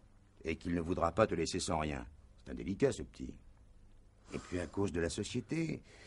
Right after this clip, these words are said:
il ne voudra pas ternir la mémoire de ton mari.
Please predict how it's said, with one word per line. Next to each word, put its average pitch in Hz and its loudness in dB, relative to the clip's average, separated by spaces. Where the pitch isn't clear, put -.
il 101 4
ne 107 6
voudra 92 4
pas 90 4
ternir 107 2
la 90 2
mémoire 92 4
de 90 0
ton 101 -2
mari. 120 -2